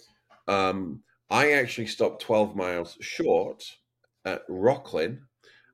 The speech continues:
Uh, and this is interesting. This is right across the road from the Tesla supercharger that I stopped at when I did that crazy trip to Cheyenne a few years ago, um, in the, in the Model three long range.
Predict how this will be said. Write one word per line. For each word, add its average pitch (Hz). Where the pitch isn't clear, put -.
Uh, 90
and 104
this 127
is 107
interesting. 104
This 92
is 87
right 101
across 95
the 92
road 92
from 90
the 80
Tesla 80
supercharger 87
that 73
I 76
stopped -
at -
when 85
I 82
did 87
that 80
crazy 90
trip -
to 85
Cheyenne 92
a -
few 85
years 69
ago, 65
um, 90
in 95
the, 90
in 95
the 90
Model 90
three 85
long 98
range. 65